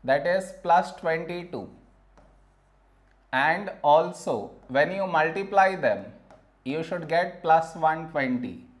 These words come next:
I repeat, now you should look out for two numbers such that when you add them, you should get middle coefficient, that is plus twenty-two.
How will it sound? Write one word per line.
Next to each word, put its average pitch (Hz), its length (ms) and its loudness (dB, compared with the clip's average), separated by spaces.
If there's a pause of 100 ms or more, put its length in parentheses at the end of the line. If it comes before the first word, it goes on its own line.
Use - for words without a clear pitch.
(1040)
I 135 200 4
repeat, 131 560 -6 (720)
now 156 280 2
you 208 180 0
should 208 240 -2
look 190 220 -4
out 208 300 2
for 202 320 0
two 208 160 2
numbers 190 580 -2 (160)
such 170 400 -2 (220)
that 127 520 -2 (640)
when 151 220 4
you 202 340 -4
add 175 460 0
them, 107 320 0 (520)
you 165 180 -4
should 175 240 -6
get 185 260 0
middle 180 320 0
coefficient, 202 680 -2
that 160 180 -2
is 185 200 -4
plus 165 400 0
twenty-two. 156 720 -6